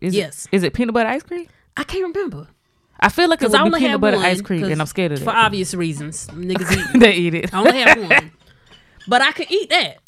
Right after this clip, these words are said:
Speaker 1: I haven't
Speaker 2: Because,
Speaker 1: seen it.
Speaker 2: again, it's just the crispy of the wafer. That's the reason why I don't like Nutty Buddy. But it, it was good. I remember it being good.
Speaker 1: Hmm. I bet they got
Speaker 2: Walmart.
Speaker 1: that. Okay, I about to say that ain't that food line, 'cause the, the little tub I got of the birthday ice cream I got from Walmart.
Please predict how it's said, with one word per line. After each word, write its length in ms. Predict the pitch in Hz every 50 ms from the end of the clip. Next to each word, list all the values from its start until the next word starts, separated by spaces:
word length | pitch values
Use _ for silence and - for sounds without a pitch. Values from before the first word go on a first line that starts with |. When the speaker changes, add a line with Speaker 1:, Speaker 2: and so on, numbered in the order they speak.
| _ - -
Speaker 1:
I 60 | -
haven't 140 | 247 254 226
Speaker 2:
Because, 140 | 247 269 214
Speaker 1:
seen 160 | 320 285 214
it. 20 | 156
Speaker 2:
again, 320 | 208 190 233 214 196 180
it's 160 | 175 170 -
just 180 | - 196 185 -
the 80 | - -
crispy 500 | - - 208 180 - - - 170 160 -
of 140 | 151 156
the 80 | 147 151
wafer. 320 | 143 156 151 143 - 151
That's 320 | 147 143 143 147 151 - - -
the 180 | - 175 160 151
reason 240 | 151 156 143 147
why 100 | 139 147
I 20 | 156
don't 100 | 147 151
like 160 | 156 139 -
Nutty 200 | 110 156 147 143
Buddy. 180 | - 143 143 165
But 220 | 165 165 175 170 -
it, 240 | - 214 247 262 -
it 80 | 226 214
was 140 | 202 175
good. 280 | 160 165 175 156 147 147
I 80 | 160 180
remember 260 | 196 226 226 208 202
it 80 | 160
being 200 | 175 185 - 269
good. 240 | 311 330 311 247 208 170 160 151 135 123
Speaker 1:
Hmm. 80 | 131 131 - _ _ _ _ _ _ _ _ _ _ _ _
I 60 | 165
bet 140 | 170 202 175
they 140 | 196 202 196
got 200 | 190 196 196 185
Speaker 2:
Walmart. 140 | 202 190
Speaker 1:
that. 120 | - - - _ _ _ _
Okay, 240 | 170 185 - 196 -
I 40 | 151
about 120 | 156 175
to 60 | 151
say 140 | 151 - 175
that 180 | 151 170 175 190
ain't 120 | 196 196
that 140 | 202 190 -
food 220 | - 208 208 190
line, 240 | 165 156 139 135 139 143
'cause 140 | - 160
the, 220 | 131 151 147 139 139 - - _ _
the 60 | -
little 160 | 165 175 175 165
tub 300 | - 240 240 233 220 208
I 80 | 196
got 300 | 180 165 175 165 160 -
of 180 | - 170 175 160
the 60 | 151
birthday 400 | 143 147 175 180 175 - 170 151
ice 160 | - 156 151 -
cream 180 | - 170 139
I 60 | 143 139
got 200 | 143 156 147 -
from 200 | - 160 147 139
Walmart. 360 | 143 143 139 135 131 127 -